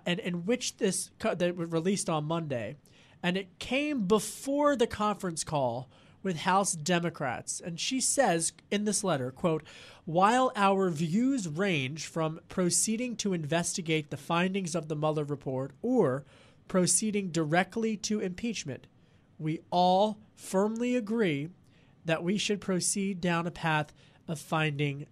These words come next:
the truth." Joe Crowley is a senior policy advisor at Squire Patton and Boggs, former congressman, Democrat from New York. And Sari Kim is a Republican strategist and a former senior advisor in the Trump administration, as well as counsel,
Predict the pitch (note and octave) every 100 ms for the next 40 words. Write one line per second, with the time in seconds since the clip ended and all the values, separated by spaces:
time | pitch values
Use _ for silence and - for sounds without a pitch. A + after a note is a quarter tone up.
0 | _ - C3+ - - C#3+ A#2+ - F3 E3+
1 | F#3+ E3+ F3 F3 C#3 C#3 - G3+ F#3 D#3
2 | D#3+ D#3+ D3+ E3 D3 C#3+ C#3+ C3+ C#3+ D3
3 | D3 - - D#3+ D#3+ D3+ D#3+ E3 C#3+ C3+
4 | D#3 D3+ D#3 - - - - A3+ E3+ -
5 | E3+ E3 D#3 E3 D3+ D#3+ D#3+ - D3 C#3
6 | - - - - G3 G#3 F3 D#3+ C#3 A#2
7 | C#3 - - - - D#3+ E3 - - A#3
8 | G3+ F#3 E3+ E3 - D#3 D3+ D3 D3 C#3+
9 | E3 D#3+ D#3 D3 - F3 D3+ C#3+ C#3 D3
10 | - - - - - D3+ D3+ G3+ E3+ D#3
11 | - F3 D#3 D#3 D3+ C#3 D3+ D3 C#3 D3
12 | E3 C#3+ - F3 D#3+ D#3 D3+ C#3 - C#3+
13 | - C#3+ C3+ C3+ D3 C#3 - D3 C3 D3
14 | C3+